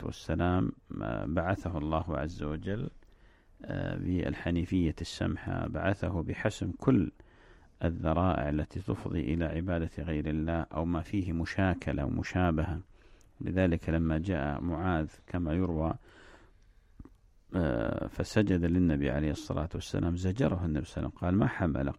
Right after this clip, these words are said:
قال: "رأيت، آه، القوم"، أظنه جاء من فارس أو من الروم، "يسجدون لملوكهم،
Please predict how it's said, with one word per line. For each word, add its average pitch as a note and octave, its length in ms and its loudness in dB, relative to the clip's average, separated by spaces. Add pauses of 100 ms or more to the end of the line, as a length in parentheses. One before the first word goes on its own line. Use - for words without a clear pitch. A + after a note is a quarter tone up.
قال: F#2 180 2
"رأيت، G#2 420 0 (880)
آه، - 840 -4
القوم"، F#2+ 400 6
أظنه F2 360 2
جاء C#2+ 260 2
من C#2 160 2
فارس F2+ 480 2
أو D#2+ 100 2
من D#2 180 4
الروم، F#2 340 4
"يسجدون B2+ 500 4
لملوكهم، A#2 680 6